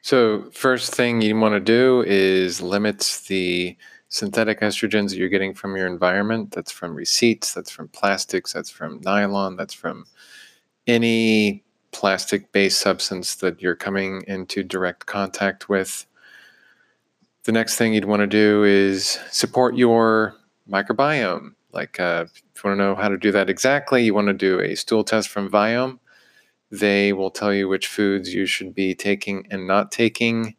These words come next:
and limiting, and possibly a few, um, prebiotics and probiotics that you could take for your microbiome.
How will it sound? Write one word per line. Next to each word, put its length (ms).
and 100
limiting, 600
and 340
possibly 440
a 40
few, 720
um, 480
prebiotics 600
and 300
probiotics 600
that 60
you 100
could 160
take 260
for 340
your 360
microbiome. 960